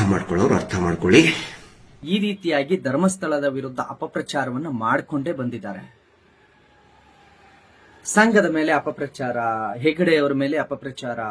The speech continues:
Speaker 2: ಅಲ್ಲಿಯ ಹುಂಡಿ ದುಡ್ಡಿನ ಮೇಲೆ ಅಪಪ್ರಚಾರ. ನಾನು ಈಗ್ಲೂ ಹೇಳ್ತೇನೆ, ಯಾರಾದ್ರೂ ಸರಿ ಧರ್ಮಸ್ಥಳಕ್ಕೆ ಹೋದಾಗ ಆಡಳಿತ, ಮ್, ಆ, ಕಚೇರಿಗೆ ಹೋಗಿ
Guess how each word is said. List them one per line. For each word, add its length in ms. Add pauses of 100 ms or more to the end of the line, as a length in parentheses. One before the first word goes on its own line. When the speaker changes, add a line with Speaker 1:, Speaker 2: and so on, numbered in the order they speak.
(220)
Speaker 2:
ಅಲ್ಲಿಯ 240
ಹುಂಡಿ 440
ದುಡ್ಡಿನ 320
ಮೇಲೆ 240
ಅಪಪ್ರಚಾರ. 640 (460)
ನಾನು 180
ಈಗ್ಲೂ 340
ಹೇಳ್ತೇನೆ, 480
ಯಾರಾದ್ರೂ 640
ಸರಿ 240
ಧರ್ಮಸ್ಥಳಕ್ಕೆ 640
ಹೋದಾಗ 300
ಆಡಳಿತ, 460 (500)
ಮ್, 280
ಆ, 560
ಕಚೇರಿಗೆ 560
ಹೋಗಿ 420